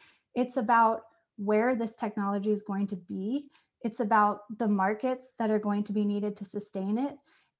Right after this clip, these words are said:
And it's about the tech, the people that are going to live with it and interact with it.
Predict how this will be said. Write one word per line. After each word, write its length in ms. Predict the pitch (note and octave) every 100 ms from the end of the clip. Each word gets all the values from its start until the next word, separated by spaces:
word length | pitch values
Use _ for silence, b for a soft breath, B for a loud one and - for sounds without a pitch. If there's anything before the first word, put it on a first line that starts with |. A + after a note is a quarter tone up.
| _
And 140 | C4 C#4+
it's 140 | C#4+
about 200 | C#4+ D4
the 80 | D4+
tech, 220 | D4+ D4 -
the 200 | A#3+ -
people 520 | - D#4 G#4+ F3 - -
that 100 | A3
are 80 | A#3
going 400 | A#3 B3 B3 B3
to 80 | A#3+
live 360 | G#3 G3+ C4 A#3+
with 220 | G3 -
it 180 | G3+ -
and 140 | G#3 A3
interact 500 | G#3+ G3 G#3+ - -
with 160 | -
it. 160 | -